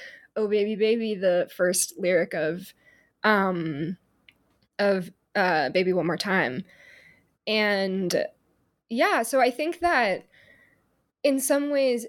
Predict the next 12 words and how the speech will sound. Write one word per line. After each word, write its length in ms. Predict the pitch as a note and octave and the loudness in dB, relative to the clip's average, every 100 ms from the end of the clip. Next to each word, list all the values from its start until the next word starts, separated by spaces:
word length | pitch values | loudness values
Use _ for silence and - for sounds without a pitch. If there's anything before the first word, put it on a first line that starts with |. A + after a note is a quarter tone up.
| - | -6
I 180 | A#3 C#4 | 0 2
argue 640 | G#3+ G#3+ G3 G#3 G3 F#3 F3+ | 2 -2 -2 -2 0 0 0
that, 500 | F#3+ G3 F#3 F#3 - | 2 4 4 0 0
um, 640 | G#3 G#3 G3 F#3+ F3+ F3 F#3 | 2 2 2 0 0 -2 2
the 140 | A#3+ | 2
fact 520 | A#3 - B3 B3 - G#3 | 2 0 0 0 -2 0
that 220 | G#3+ F#3+ | 0 0
vocal 340 | G#3 G#3 G#3+ | -2 0 -2
fry 380 | G#3 G#3+ G3 F#3+ | 0 0 2 2
is 200 | F#3+ G#3 | 2 2
associated 800 | G3+ - C#4 - A#3 G#3 G3 F3+ | 4 6 4 4 0 0 0 0
with 200 | F3+ F3+ | -2 -2